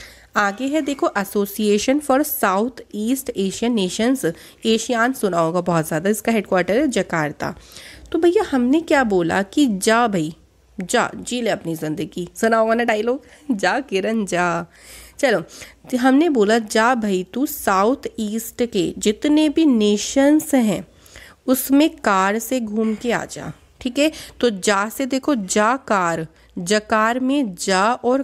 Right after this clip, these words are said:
कार दो वर्ड आ रही हैं, दोनों को हमने रिलेट कर लिया। कहाँ जा घूमने? साउथ ईस्ट के जो नेशंस हैं वहाँ पे चले जा घूमने। तो बस जकार्ता यहाँ से रिलेट हो जाएगा।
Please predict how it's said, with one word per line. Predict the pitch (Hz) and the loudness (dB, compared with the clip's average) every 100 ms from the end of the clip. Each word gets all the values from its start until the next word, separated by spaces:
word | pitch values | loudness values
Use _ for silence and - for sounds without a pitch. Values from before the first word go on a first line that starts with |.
| - | -2
कार | 208 190 226 | 0 2 2
दो | 208 214 | 0 2
वर्ड | 240 233 233 226 - | 2 2 2 0 0
आ | 180 | -2
रही | 170 170 214 233 | 0 -2 -2 0
हैं, | 247 | 2
दोनों | 196 190 208 | 2 0 -2
को | 254 | -2
हमने | 247 233 233 | 0 0 0
रिलेट | 220 208 214 | 2 0 0
कर | - 226 | 0 -2
लिया। | 214 214 220 - - - | 0 -2 -4 -12 -20 -4
कहाँ | 208 202 285 | -2 0 0
जा | 269 277 | 2 0
घूमने? | 262 269 262 285 | 2 2 2 2
साउथ | 339 - 214 233 269 - | -2 0 2 2 -2 -6
ईस्ट | 214 - 226 | -6 -4 -6
के | 262 | -4
जो | 269 320 | 0 2
नेशंस | 233 208 202 240 254 247 | 4 2 2 2 2 0
हैं | 180 165 - - - | -4 -4 -12 -20 -4
वहाँ | 220 233 294 311 | -2 -2 -6 -4
पे | |
चले | 294 196 175 | -4 -2 -2
जा | 175 175 | -2 -4
घूमने। | 170 175 165 170 - - - | -4 -4 -4 -6 -10 -20 -8
तो | 196 | -4
बस | 180 302 - - | 0 0 0 -6
जकार्ता | 190 190 185 175 170 190 | -2 -2 0 0 0 -2
यहाँ | 247 208 175 | 0 0 -2
से | 170 311 | -2 -4
रिलेट | 262 185 170 170 | -2 -2 -2 -4
हो | |
जाएगा। | 165 170 160 160 156 | -4 -4 -4 -2 -4